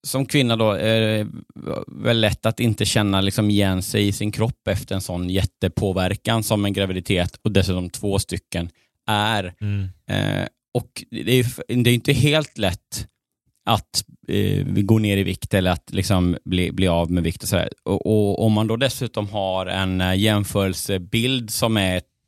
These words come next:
Speaker 1: s-, psykfall och t-, träningsfreak,
Speaker 2: Mm.
Speaker 1: så kanske det blir lätt att man själv känner att, så här, det, att det är hon själv som bara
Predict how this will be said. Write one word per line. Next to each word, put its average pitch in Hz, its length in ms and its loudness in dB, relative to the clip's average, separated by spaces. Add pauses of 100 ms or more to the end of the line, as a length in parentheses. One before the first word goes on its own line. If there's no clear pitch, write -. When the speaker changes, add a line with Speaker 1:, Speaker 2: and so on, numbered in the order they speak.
Speaker 1:
s-, - 240 -4 (420)
psykfall 92 540 0
och 95 80 -8
t-, - 80 -12 (220)
träningsfreak, 98 680 0
Speaker 2:
Mm. 101 280 -4 (440)
Speaker 1:
så - 120 -10
kanske 139 280 2
det 131 80 0
blir 123 200 0
lätt 117 340 -2
att 113 140 -4
man 113 160 -2
själv 147 400 0
känner 113 380 -2
att, 98 160 -4
så 107 100 -2
här, 92 80 0
det, 101 200 0
att 101 120 -2
det 120 60 0
är 110 40 4
hon 113 140 2
själv 131 340 0
som 139 220 2
bara 101 340 2